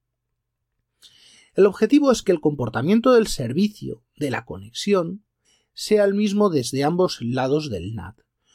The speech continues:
sobre todo en el momento en el que la red comienza a crecer. Y no se han contemplado mecanismos o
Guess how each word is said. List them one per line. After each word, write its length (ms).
sobre 340
todo 280
en 60
el 120
momento 420
en 100
el 160
que 100
la 160
red 220
comienza 580
a 60
crecer. 500
Y 140
no 120
se 120
han 80
contemplado 600
mecanismos 840
o 640